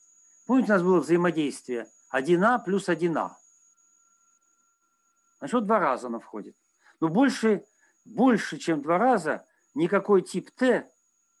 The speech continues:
не входит ни в одно из наших взаимодействий. Значит, вот этот коэффициент.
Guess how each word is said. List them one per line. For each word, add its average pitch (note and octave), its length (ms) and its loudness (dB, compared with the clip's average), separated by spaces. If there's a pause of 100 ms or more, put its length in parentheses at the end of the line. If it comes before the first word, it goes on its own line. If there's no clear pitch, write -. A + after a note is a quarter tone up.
(220)
не F3 120 -2
входит D#3+ 480 0
ни D#3 80 -4
в D#3 60 -2
одно D#3+ 260 -2
из C#3 140 -4
наших E3 400 -6
взаимодействий. A#2+ 800 -12 (2250)
Значит, - 180 -20
вот G#3 180 0
этот G3+ 200 -2
коэффициент. A#2+ 500 -10